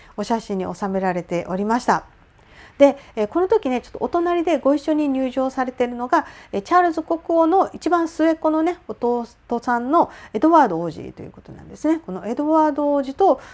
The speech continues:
まあ、入場されるほどね、このロングボトム大使は位が高いというね、まあ、そういったこともこの、えー、写真からわかるということですね。えー、そしてこの日ね、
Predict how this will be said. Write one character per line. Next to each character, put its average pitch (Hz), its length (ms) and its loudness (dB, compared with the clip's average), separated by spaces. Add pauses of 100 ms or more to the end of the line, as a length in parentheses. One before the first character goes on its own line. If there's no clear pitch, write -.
(100)
ま 220 80 -6
あ、 - 20 -2
入 240 240 0
場 254 220 0
さ 254 140 -6
れ 254 120 0
る 254 80 -2
ほ 247 100 -2
ど 226 140 -6
ね、 269 160 -6 (180)
こ 208 80 -8
の 190 140 -4
ロ 202 80 -4
ン 202 60 -4
グ 196 100 -2
ボ 185 160 -4
ト 190 100 -4
ム 190 140 -4
大 185 200 -2
使 190 80 -8
は 165 160 2 (240)
位 202 280 0
が 196 120 0
高 190 260 -2
い 175 60 -4
と 175 100 -14
い - 20 -12
う 180 40 -10
ね、 233 220 -2 (300)
ま 190 60 -6
あ、 - 20 -14
そ - 120 -6
う 208 40 -2
い - 20 -2
っ - 20 -20
た 202 120 0
こ 190 80 -2
と 190 100 -6
も 160 160 -2
こ - 120 -10
の、 165 140 -6 (280)
え 147 160 -2
ー、 - 20 -2
写 175 140 -8
真 170 160 -4
か 180 100 -2
ら 160 80 0
わ 151 100 -4
か 175 140 -2
る - 80 -6
と - 100 -14
い 170 40 -6
う 165 40 -10
こ - 120 -14
と - 100 -20
で - 80 -12
す 190 100 -12
ね。 262 280 2 (1040)
え 240 60 -2
ー、 - 40 -4
そ 311 100 0
し - 80 -2
て 320 120 0
こ 302 100 0
の 302 120 2
日 294 60 -2
ね、 311 180 0